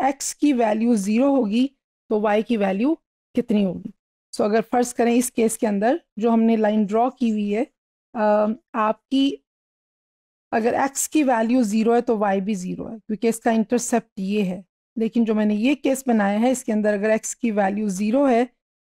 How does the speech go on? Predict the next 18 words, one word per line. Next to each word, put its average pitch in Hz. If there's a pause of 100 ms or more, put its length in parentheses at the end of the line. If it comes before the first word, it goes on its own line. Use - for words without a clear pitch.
तो 220
हमारा 214
Y 202
कितना 247
है? 247
Y 202
में 208
भी 208
यहाँ 202
पे 202
वन 202
है 202
या 202
टू 202
है, 208
whatever 190
it 185
is। -